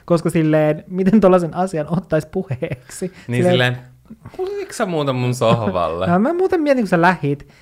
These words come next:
Speaker 1: että siinä oli sellainen märkä läikkä siinä kohtaa, missä istuit ja se haisi ihan kuselle, että kusitko sä siihen?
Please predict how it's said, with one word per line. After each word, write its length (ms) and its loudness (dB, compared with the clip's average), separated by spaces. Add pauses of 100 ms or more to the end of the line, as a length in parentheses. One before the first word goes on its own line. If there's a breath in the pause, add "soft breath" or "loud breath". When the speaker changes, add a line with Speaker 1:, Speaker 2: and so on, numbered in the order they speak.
(180 soft breath)
Speaker 1:
että 120 -6
siinä 160 0
oli 80 2
sellainen 260 0
märkä 300 0
läikkä 240 0
siinä 180 -4
kohtaa, 260 0
missä 180 -4
istuit 340 -4
ja 60 -2
se 60 -2
haisi 280 -2
ihan 120 -2
kuselle, 300 -6
että 120 -10 (100)
kusitko 260 -2
sä 80 -6
siihen? 400 -2